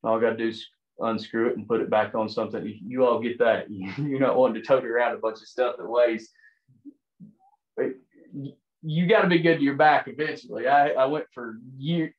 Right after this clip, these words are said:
for several years with that whole, "Ah, I'll rest when I'm dead" mentality. I actually heard that from somebody. "I'll rest when I'm dead." Well, you'll rest when you can't move anymore. Um,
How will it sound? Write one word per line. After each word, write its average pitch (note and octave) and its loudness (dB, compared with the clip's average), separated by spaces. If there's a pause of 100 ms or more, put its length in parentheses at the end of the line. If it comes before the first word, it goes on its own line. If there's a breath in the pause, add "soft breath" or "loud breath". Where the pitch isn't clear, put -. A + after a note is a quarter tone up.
(280)
for A#2+ -6
several C3+ 2
years D3 4
with C3 -4
that C3 4
whole, C#3+ 2
"Ah, D#3+ 4
I'll D3+ -2
rest C#3+ -8
when - -16
I'm A#2+ -10
dead" C#3 -4
mentality. B2+ 2 (340 soft breath)
I - 2
actually F#3 0
heard D3+ 2
that A#2 0
from A2+ -14
somebody. A#2 -4
"I'll D#3+ 6
rest E3 2
when D#3 -4
I'm C#3 -4
dead." C3+ 0
Well, E3+ 2
you'll F3+ -6
rest F3+ -4
when C3 -8
you C#3+ -6
can't E3 -4
move F#3+ 2
anymore. A#2 -4 (380)
Um, B2 4